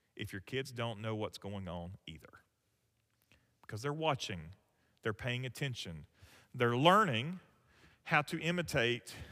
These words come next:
you. I promise you. I talked with a pastor one time at a much larger church, and he was so excited at their church. <laughs> This broke my heart.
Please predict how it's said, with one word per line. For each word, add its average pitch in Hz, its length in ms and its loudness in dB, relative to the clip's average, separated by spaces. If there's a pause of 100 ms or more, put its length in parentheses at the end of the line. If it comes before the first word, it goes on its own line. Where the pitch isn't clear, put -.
(500)
you. 101 320 -8 (680)
I 92 100 -10
promise 127 520 -4
you. - 120 -16 (1900)
I - 60 -4
talked 185 160 10
with 156 160 4
a - 20 -14
pastor 156 320 6
one 135 180 0
time 131 180 2
at 117 80 0
a - 20 -4
much 123 220 0
larger 127 260 2
church, - 580 -4 (920)
and 120 80 -6
he 147 100 -2
was 123 100 -2
so 214 240 4
excited 190 440 4
at 151 80 -2
their 151 160 0
church. - 480 -4 (120)
<laughs> - 160 -16
This - 140 -6
broke 160 260 -4
my 147 120 -4
heart. 113 260 -2